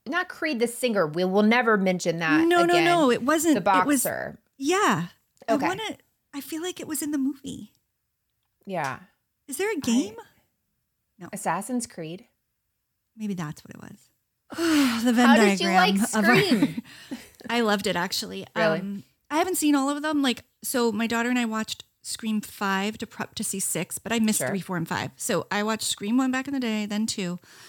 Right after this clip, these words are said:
Speaker 2: and then I just saw five at home, six in the theater. And I thought it was so much fun because it was set in New York, which was so different from all the others.
Speaker 1: Oh,
Speaker 2: And it made it
Speaker 1: yeah.
Speaker 2: extra scary 'cause there was a subway scene and a scene at a bodega, and it just felt a little close for comfort.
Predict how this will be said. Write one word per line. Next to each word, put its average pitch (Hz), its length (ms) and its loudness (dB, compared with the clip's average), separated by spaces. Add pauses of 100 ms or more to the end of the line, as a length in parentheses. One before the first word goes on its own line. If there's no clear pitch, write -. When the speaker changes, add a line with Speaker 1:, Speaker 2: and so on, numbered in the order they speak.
(220)
Speaker 2:
and 202 80 -2
then 196 100 0
I 180 40 0
just 180 180 -4
saw 180 220 -4 (240)
five 175 260 -6
at - 100 -8
home, 170 280 -6
six - 280 -8
in 170 60 -8
the 165 60 -6
theater. 180 340 -6 (500)
And 233 180 -4
I 269 100 0
thought 311 180 -4
it - 60 -10
was 262 100 -4
so - 240 -2
much 254 160 -4
fun 240 140 -4
because 214 260 -10
it - 60 -6
was 202 100 -6
set - 140 -8
in 220 60 -6
New 220 80 -2
York, 185 260 -8
which - 160 -14
was 190 100 -8
so - 480 -2
different 202 340 -6
from 190 140 -8
all 180 100 -8
the - 200 -14
others. 180 460 -10 (420)
Speaker 1:
Oh, 269 160 -2
Speaker 2:
And 226 100 0
it 214 100 -2
made 240 180 2
it - 80 -2
Speaker 1:
yeah. - 120 -14
Speaker 2:
extra 226 300 -4
scary 175 280 -6
'cause - 120 -12
there 160 80 -12
was 160 100 -12
a 156 60 -8
subway 180 400 -4
scene - 260 -6
and 180 140 -6
a 170 40 -4
scene 180 280 -6
at 196 80 -4
a 196 40 -6
bodega, 233 460 0
and 180 160 -4
it 180 120 -6
just 185 220 -8
felt 185 220 -10
a 269 80 -10
little 202 580 -8 (840)
close - 260 -12
for - 80 -18
comfort. - 400 -14